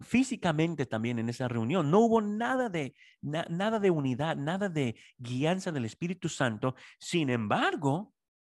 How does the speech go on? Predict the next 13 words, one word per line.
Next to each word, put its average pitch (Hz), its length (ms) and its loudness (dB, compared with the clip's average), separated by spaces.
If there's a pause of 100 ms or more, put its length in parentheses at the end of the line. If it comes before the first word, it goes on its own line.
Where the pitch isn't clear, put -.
supuestamente 139 840 0
salieron 123 460 2
con 120 160 0
un 123 280 0
credo 113 500 0 (220)
conocido 110 460 2
hoy 113 160 4
como 107 220 -4
el 98 140 -4
credo 160 380 -2
de 135 120 -4
los 110 220 -2
apóstoles, - 720 -4